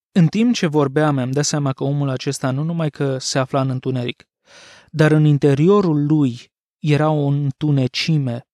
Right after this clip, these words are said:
groaznică. Ce viață putea să aibă omul acela? Pavel spune, "Acum sunteți lumină în Domnul." Aceasta înseamnă că trebuie să-L reflectăm pe El care este lumina lumii.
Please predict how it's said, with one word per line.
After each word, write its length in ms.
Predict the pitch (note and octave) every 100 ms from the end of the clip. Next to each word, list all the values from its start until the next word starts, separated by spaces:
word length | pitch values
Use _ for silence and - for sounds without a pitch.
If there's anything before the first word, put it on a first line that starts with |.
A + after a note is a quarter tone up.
| _
groaznică. 840 | D#3 C#3 C#3+ C#3 B2+ B2 - - _ _ _ _ _ _ - - _
Ce 220 | - E3
viață 400 | C3+ E3+ G3+ C3
putea 240 | C3 B2
să 140 | B2 B2+
aibă 180 | B2+ B2
omul 200 | B2 B2
acela? 380 | B2 C3 - _ _ _ _ _ _ _ - - - _
Pavel 240 | - D#3+ D#3
spune, 460 | - D#3+ D3 C3 _ _ _ _ _ _
"Acum 800 | E3+ C#3 C3+ - G#3+ F#3 B2 _ _
sunteți 640 | - - E3 E3 D3 -
lumină 500 | D3 C#3+ C3 D#3+ D#3+
în 140 | C#3+ C3
Domnul." 440 | B2+ B2+ - _ _ _ _ _ _ _ _ - _ _ -
Aceasta 280 | D#3+ B3+ B3+
înseamnă 380 | F#3 F#3 F3+
că 140 | D#3 C#3+
trebuie 260 | D3+ D3+
să-L 220 | - C#3+ C3+
reflectăm 640 | C3 - B2+ - C#3+ C#3+
pe 100 | C3
El 280 | A#2+ C3 C3
care 220 | C3+ B2
este 240 | B2+ - C3+
lumina 480 | C3 C3+ D3 C3+
lumii. 340 | B2+ C#3 B2+